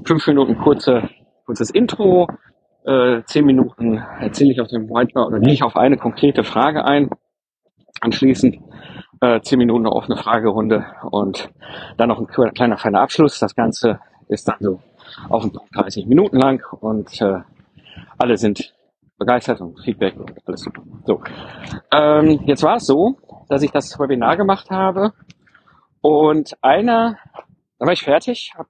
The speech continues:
quasi, äh, das Webinar beendet, guckte durch Zufall in mein Postfach und einer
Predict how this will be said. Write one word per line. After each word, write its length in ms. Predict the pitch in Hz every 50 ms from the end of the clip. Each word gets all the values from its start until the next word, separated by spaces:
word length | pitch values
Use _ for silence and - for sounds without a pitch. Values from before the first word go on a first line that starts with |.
| _ _
quasi, 380 | _ 160 143 143 139 147 143 135 - - _ _ _ _ - - _ _ - - _
äh, 300 | - 139 139 127 127 123
das 120 | 120 110 -
Webinar 320 | 127 131 127 123 131 139
beendet, 600 | 117 120 - 135 165 185 196 202 - - - - _
guckte 240 | - - - 160 139
durch 140 | 135 -
Zufall 300 | - - 139 - 147 123
in 60 | 110 120
mein 160 | 120 113 -
Postfach 540 | - - 147 147 - - - 165 156 - -
und 260 | - 123 113 - _
einer 440 | 120 123 135 143 147 139 135 -